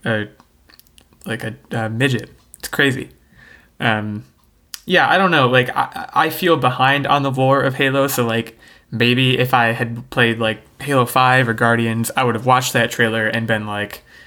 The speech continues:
"Oh, that's that thing from," you know, but, like, I wasn't picking up on anything. And like you said, it didn't really tell you a lot about anything. It just was essentially, "Okay, here's Master Chief, give him a gun, let's do this, it's gonna be Halo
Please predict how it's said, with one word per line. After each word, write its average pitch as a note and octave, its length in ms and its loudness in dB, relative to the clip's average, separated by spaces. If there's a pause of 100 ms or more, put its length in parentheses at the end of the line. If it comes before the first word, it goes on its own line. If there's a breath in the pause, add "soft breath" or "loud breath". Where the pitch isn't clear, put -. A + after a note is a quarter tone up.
(440 loud breath)
"Oh, A3+ 220 0
that's F#3 220 -2
that G3+ 160 -2
thing A3 320 2
from," F3+ 340 -2
you D#3+ 140 0
know, C3+ 140 2
but, C3 180 0
like, A#2+ 240 2
I A#2+ 260 0 (160)
wasn't B2 300 0
picking C3 240 -2
up A#2 100 0
on A2+ 80 0
anything. B2 480 -2
And B2 100 -2
like C3 200 2
you C3+ 80 0
said, B2 440 0 (1080 loud breath)
it C#3+ 220 -4
didn't D#3+ 240 0
really C#3 220 0
tell C#3+ 260 -2
you C#3 200 0
a C3 100 -4
lot A#2+ 640 0
about A#2 260 0
anything. C3+ 440 0
It A#2 120 -2
just A#2+ 220 -2
was A#2+ 140 0
essentially, A#2+ 680 0
"Okay, A#2+ 380 2
here's A#2 300 0
Master A#2+ 280 0
Chief, A#2 440 0
give B2 160 0
him A2+ 80 0
a A2 60 2
gun, G#2+ 460 0 (720 soft breath)
let's A2+ 220 2
do A2+ 160 2
this, G#2 200 -2
it's G#2 100 -4
gonna G#2+ 200 0
be G#2 120 0
Halo G2+ 560 0